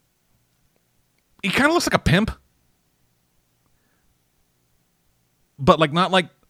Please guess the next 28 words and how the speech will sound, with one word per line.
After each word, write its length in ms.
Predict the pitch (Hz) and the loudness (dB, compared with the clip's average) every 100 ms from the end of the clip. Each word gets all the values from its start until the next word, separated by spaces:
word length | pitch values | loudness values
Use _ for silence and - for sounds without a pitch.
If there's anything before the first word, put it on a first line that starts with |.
| _ - | _ 0
overtly 640 | 139 139 110 135 165 160 | 2 4 4 0 2 0
so. 180 | - 170 | 2 2
Like, 140 | 156 | 2
he 60 | 143 | 2
has 200 | 160 139 | 2 2
a, 320 | 139 127 110 - _ _ _ _ _ _ _ _ - | 2 0 -4 -12 _ _ _ _ _ _ _ _ -2
like, 140 | 151 | 0
like, 100 | 165 | 2
when 80 | 190 | 0
we, 120 | 262 | 0
when 120 | 214 | 0
we 60 | 254 | 2
first 200 | 214 - | 2 4
see 120 | 175 | 2
him, 80 | 165 | 2
he 80 | 160 | 2
has, 400 | 151 147 131 - _ 95 110 | 2 2 -2 -12 _ -16 -4
as 200 | 131 131 | 0 0
the 120 | 107 | -2
spider, 460 | - - 127 98 90 - _ _ | -4 -2 0 0 -4 -10 _ _
he 300 | _ 143 160 | _ -2 0
is 360 | 147 143 131 101 | 2 2 2 -2
very 440 | 98 101 139 160 | -10 0 2 4
multicolored. 500 | 139 139 135 127 135 | 4 4 4 2 2
He 60 | 120 | 2
has, 160 | 117 110 | 2 0
like, 120 | 104 | -2
this, 240 | 107 - | -4 -6